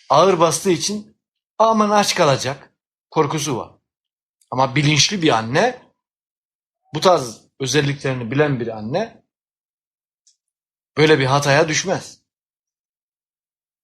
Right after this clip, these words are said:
Kendi yediğini, kendi sevdiğini,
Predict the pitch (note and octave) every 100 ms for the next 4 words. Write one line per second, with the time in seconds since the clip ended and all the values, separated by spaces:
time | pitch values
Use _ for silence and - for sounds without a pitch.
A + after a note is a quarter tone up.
0 | _ _ _ _ - C#3 D3 D3 D3 C3+
1 | C#3 C3+ B2 - - C3 C3+ C3 C#3 C3
2 | B2 C3 A#2+ -